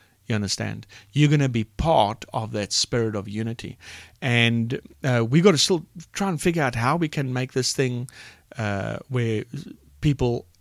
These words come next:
can join us online, 'cause, um, like I said, we've got partners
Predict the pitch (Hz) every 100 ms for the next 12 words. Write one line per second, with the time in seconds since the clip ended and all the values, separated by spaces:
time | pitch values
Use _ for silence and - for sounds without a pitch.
0 | - - 131 127 123 123 123 113 - 131
1 | 117 110 127 101 107 101 - - - _
2 | - 107 98 104 104 104 110 110 110 104
3 | - 110 104 104 98 98 -